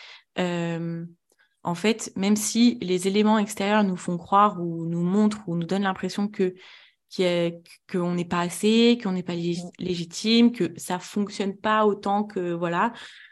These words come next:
Speaker 2: Ouais.
Speaker 1: euh, bah, peu, peu importe ces éléments-là, et il faut se raconter quelque chose qui nous continue à nous pousser, qui nous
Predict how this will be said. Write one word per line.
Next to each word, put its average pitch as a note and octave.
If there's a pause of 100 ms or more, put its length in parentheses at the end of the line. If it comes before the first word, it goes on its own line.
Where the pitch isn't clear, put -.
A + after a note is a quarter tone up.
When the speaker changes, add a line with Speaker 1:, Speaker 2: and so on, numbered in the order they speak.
(100)
Speaker 2:
Ouais. E3 (100)
Speaker 1:
euh, F3+ (520)
bah, F#3
peu, - (380)
peu A3
importe A3+ (240)
ces F#3+
éléments-là, F#3+ (580)
et F3+ (300)
il -
faut -
se G3
raconter G3+
quelque G3
chose A3 (260)
qui G#3
nous G3
continue A3
à G3
nous F#3+
pousser, G3
qui A#3+
nous F3+